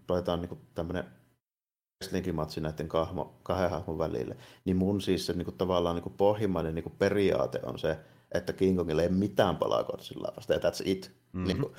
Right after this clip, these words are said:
Speaker 1: mut tässä saatiin kuitenkin ihan hyvin silleen niinku myytyä mulle se ajatus, että ehkä sillä onkin.
Speaker 2: Ehkä sillä onkin, ja
Speaker 1: <laughs> Ehkä sillä
Speaker 2: ehkä sillä vähän se on, ja sitten kun se käyttää niitä välineitä hyödykseen, ja justiin niinkö, ö, tällä kertaa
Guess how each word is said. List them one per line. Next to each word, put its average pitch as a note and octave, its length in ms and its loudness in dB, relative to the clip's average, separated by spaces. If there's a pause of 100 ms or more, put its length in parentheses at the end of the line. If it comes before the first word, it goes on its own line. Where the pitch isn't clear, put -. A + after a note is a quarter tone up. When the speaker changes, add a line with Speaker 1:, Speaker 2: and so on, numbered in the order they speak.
(200)
Speaker 1:
mut A2 180 2
tässä A2 240 2
saatiin A#2 400 2
kuitenkin F#2 340 0
ihan G2 200 2
hyvin A2+ 340 2
silleen E2+ 340 -4
niinku F#2+ 140 -2
myytyä A#2+ 440 2
mulle C2 180 -4
se - 160 -6
ajatus, - 240 -6
että D#2+ 100 -6
ehkä G#2+ 220 -2
sillä D3 180 -4
onkin. D3+ 360 -4 (180)
Speaker 2:
Ehkä F3+ 180 -4
sillä G#3+ 200 -6
onkin, D#3+ 340 2
ja F#2 100 2 (100)
Speaker 1:
<laughs> - 60 -14
Ehkä B2+ 260 -2
sillä C#3 180 -8 (260)
Speaker 2:
ehkä F#3+ 200 2
sillä B3 160 0
vähän G#3+ 220 4
se D3 80 4
on, C#3 100 6
ja C3 100 6
sitten B2+ 240 0
kun B2+ 80 0
se C#3 80 2
käyttää C3+ 300 4
niitä A#2+ 180 2
välineitä G2 400 4
hyödykseen, F2 500 2
ja F2+ 80 4
justiin F#2+ 320 2
niinkö, G2+ 280 0
ö, F#2+ 380 0
tällä C#3 140 4
kertaa C#3 260 4